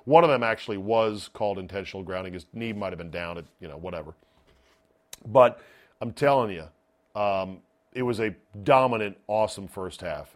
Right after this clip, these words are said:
and it was <laughs> Adrian Peterson left, Adrian Peterson right, little shot of Chris Thompson, who looks better than ever. Looks like, looks like they rebuilt the six million dollar man, Steve Austin,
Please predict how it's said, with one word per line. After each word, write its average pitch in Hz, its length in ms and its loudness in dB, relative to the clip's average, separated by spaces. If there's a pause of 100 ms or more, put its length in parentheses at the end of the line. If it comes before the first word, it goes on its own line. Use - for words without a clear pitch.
and 101 140 -8
it 98 80 -4
was 95 460 -8 (160)
<laughs> - 160 -16
Adrian 127 440 0
Peterson 160 460 0
left, 180 400 0 (400)
Adrian 131 480 2
Peterson 143 440 0
right, 160 360 2 (320)
little 127 300 2
shot 143 320 4
of 143 80 0
Chris 156 240 0
Thompson, 147 420 0
who 113 80 -2
looks 107 280 -2 (280)
better 120 300 6
than 139 160 2
ever. 147 320 4 (400)
Looks 120 260 -2
like, 131 320 4 (220)
looks 151 260 0
like 165 240 4
they 135 140 0
rebuilt 147 600 2
the 127 80 -2
six - 400 -6
million 139 440 0
dollar 135 280 4
man, 127 300 0
Steve 120 300 -4
Austin, 117 480 0